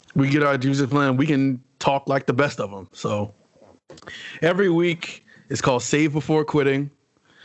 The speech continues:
at Save Before Quitting. Say, and B four is letter B, number four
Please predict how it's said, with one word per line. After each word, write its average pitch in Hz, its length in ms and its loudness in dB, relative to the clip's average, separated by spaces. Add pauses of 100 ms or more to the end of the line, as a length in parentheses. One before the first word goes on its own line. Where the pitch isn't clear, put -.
(380)
at 135 260 0
Save 139 300 0
Before 139 340 0
Quitting. 131 560 0 (260)
Say, 156 300 0
and 135 240 0
B 160 140 2
four 160 360 2
is 117 280 -2 (260)
letter 131 300 2
B, 123 240 0
number 113 300 2
four 107 380 -4